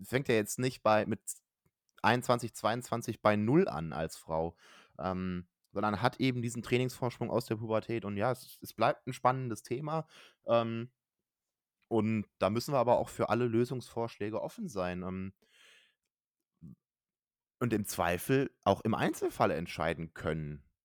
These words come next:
Also das ist ja beim Behindertensport gang und gäbe, dass da jeder Einzelfall betrachtet wird und dann klassifiziert wird.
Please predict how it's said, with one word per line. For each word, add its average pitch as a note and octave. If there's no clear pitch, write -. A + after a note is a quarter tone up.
Also G2
das G2
ist -
ja B2
beim G#2+
Behindertensport A2
gang A2
und F2+
gäbe, C#3
dass G2
da G2
jeder G2+
Einzelfall G2
betrachtet G2+
wird G2
und F#2
dann G2
klassifiziert -
wird. A2